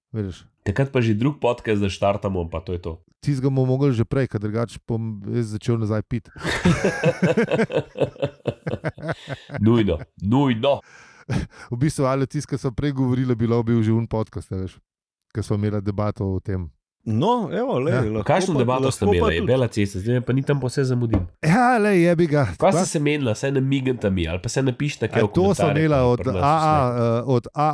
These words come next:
Speaker 1: A pa teh pristopov, moder-, modernejših pristopov h, k alkoholizmu in zlorabi alkohola.
Speaker 2: Aj, dobro.
Speaker 1: Ja.
Speaker 2: To je ziher dober
Speaker 1: Dobro.
Speaker 2: podcast, ja.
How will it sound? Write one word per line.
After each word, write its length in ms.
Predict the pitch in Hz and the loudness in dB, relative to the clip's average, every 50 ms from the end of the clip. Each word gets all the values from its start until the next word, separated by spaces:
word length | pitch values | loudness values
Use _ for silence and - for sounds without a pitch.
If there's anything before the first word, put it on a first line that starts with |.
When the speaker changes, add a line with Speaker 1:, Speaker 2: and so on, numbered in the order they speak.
| 151 151 | 2 2
Speaker 1:
A 40 | 151 147 | 2 0
pa 200 | 131 - 131 120 117 113 | 2 2 2 2 2 0
teh 300 | - - 135 135 127 - - 117 | 0 0 0 0 0 -2 -4 -6
pristopov, 600 | - - 117 110 - - 131 127 123 - 117 110 | -6 -4 -4 -4 -2 2 2 2 2 2 0 0
moder-, 340 | 110 107 104 104 117 131 131 | 2 0 0 0 0 0 0
modernejših 580 | 123 127 123 135 147 170 165 156 - 160 143 | 2 2 2 2 2 2 2 2 2 0 -2
pristopov 680 | - - 135 120 - - 139 131 - 143 135 131 127 120 - | -2 -2 -4 -2 0 0 0 2 2 2 2 4 4 2 0
h, 140 | - - 120 120 120 120 120 120 120 120 120 123 120 | 0 -2 0 0 2 2 0 0 0 -2 -2 -4 -6
k 100 | - - 123 123 120 123 120 117 120 | -6 -6 -4 -2 -2 -2 -2 -2 -2
alkoholizmu 760 | 117 110 - - 98 123 127 123 131 131 117 117 120 117 120 120 | -2 -2 -4 -4 -2 0 2 2 2 0 0 0 2 2 2 2
in 180 | 120 123 120 120 117 113 113 117 | 0 0 -2 -2 -2 -2 -2 -2
zlorabi 500 | 107 104 117 113 113 117 120 120 123 123 | 0 2 2 4 4 4 2 2 2 2
alkohola. 520 | 113 - - 101 - 117 110 107 95 85 - _ _ | 0 0 -4 -6 -4 -2 0 0 -2 -4 -8 _ _
Speaker 2:
Aj, 260 | - - 107 107 107 104 98 92 87 82 80 82 87 - _ _ _ _ _ _ _ _ _ _ | -2 0 2 2 2 2 2 0 -2 -4 -6 -8 -12 -18 _ _ _ _ _ _ _ _ _ _
dobro. 380 | - - - 127 175 208 - - | -10 -4 0 2 2 2 2 0
Speaker 1:
Ja. 100 | 92 85 - - _ _ _ _ _ _ _ - | -2 -4 -8 -16 _ _ _ _ _ _ _ -6
Speaker 2:
To 40 | 101 | -4
je 100 | 101 104 | -2 -2
ziher 260 | 120 143 139 131 110 | -2 -2 -2 -4 -2
dober 280 | 95 87 82 82 107 131 | -2 -2 0 0 0 -2
Speaker 1:
Dobro. 180 | 151 143 117 92 | -2 -2 -4 -6
Speaker 2:
podcast, 460 | 85 85 - - - 80 - - _ | -6 -6 -8 -10 -12 -14 -14 -18 _
ja. 220 | - 85 76 - | -20 -20 -20 -20